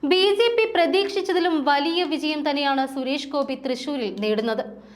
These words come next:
നിയമസഭയിൽ ഒ രാജഗോപാൽ ജയിച്ച് ബി ജെ പി അക്കൗണ്ട് തുറന്നിരുന്നു. എന്നാൽ ലോക്സഭയിൽ കേരളത്തിൽ നിന്നും ബി ജെ പിക്ക് ആദ്യമായാണ് ഒരംഗത്തെ കിട്ടുന്നത്. കോൺഗ്രസ് സ്ഥാനാർത്ഥിയെ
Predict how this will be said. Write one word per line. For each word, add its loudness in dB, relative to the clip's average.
നിയമസഭയിൽ 0
ഒ 2
രാജഗോപാൽ 0
ജയിച്ച് -4
ബി -4
ജെ -2
പി -6
അക്കൗണ്ട് -2
തുറന്നിരുന്നു. -2
എന്നാൽ 2
ലോക്സഭയിൽ 0
കേരളത്തിൽ 0
നിന്നും -4
ബി 0
ജെ -4
പിക്ക് -4
ആദ്യമായാണ് 0
ഒരംഗത്തെ -6
കിട്ടുന്നത്. -10
കോൺഗ്രസ് 0
സ്ഥാനാർത്ഥിയെ -2